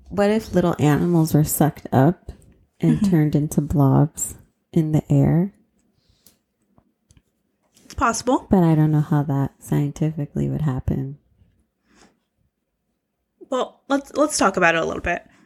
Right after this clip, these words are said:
Speaker 2: First, I wanna talk to you about, um, reported substances that have a very similar appearance to what the blobs in Oakville, um, were.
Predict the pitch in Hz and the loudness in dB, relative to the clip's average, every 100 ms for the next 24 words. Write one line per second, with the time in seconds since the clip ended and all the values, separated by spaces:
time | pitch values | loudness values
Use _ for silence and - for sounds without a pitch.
0 | _ - 262 311 294 277 214 190 - 208 | _ 0 2 2 2 2 0 -2 -2 -2
1 | 190 175 175 170 175 - - _ - - | 0 0 0 0 -4 -14 -20 _ -20 -20
2 | _ - 202 165 156 196 220 - _ - | _ -2 0 0 -2 -8 -12 -16 _ -20
3 | - - - - - _ - 226 220 214 | -14 -12 -12 -16 -20 _ -4 0 4 2
4 | 214 - 180 180 226 226 247 247 240 185 | 0 -2 -2 0 -2 0 0 0 2 0
5 | 185 180 165 180 175 180 185 185 175 165 | 0 -4 -2 0 2 2 -2 -4 -2 -2
6 | 160 175 - 208 - - 170 185 226 - | -2 -4 -8 -8 -4 -2 0 0 -2 0
7 | 190 180 180 170 160 - 180 - 165 - | 0 0 0 0 0 0 -4 -4 -6 -4
8 | 214 214 233 262 - 202 214 226 - 254 | -4 -4 -4 -6 0 0 0 -4 -2 0
9 | 349 - | -2 -4